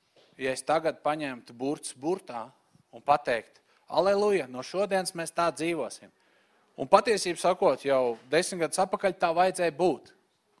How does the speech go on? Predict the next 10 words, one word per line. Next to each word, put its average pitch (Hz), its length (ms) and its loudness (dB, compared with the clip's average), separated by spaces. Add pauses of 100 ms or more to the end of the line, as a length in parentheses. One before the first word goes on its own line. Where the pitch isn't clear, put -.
(1000)
Tā 123 180 -6
nav. 143 300 -6 (2250)
Bet 120 220 -4
mums 131 220 -8
vajag 123 300 0
būt 113 340 -8
vismaz 113 540 -8
ceļā 151 580 2 (220)
uz 117 500 -4 (420)
to. 139 360 2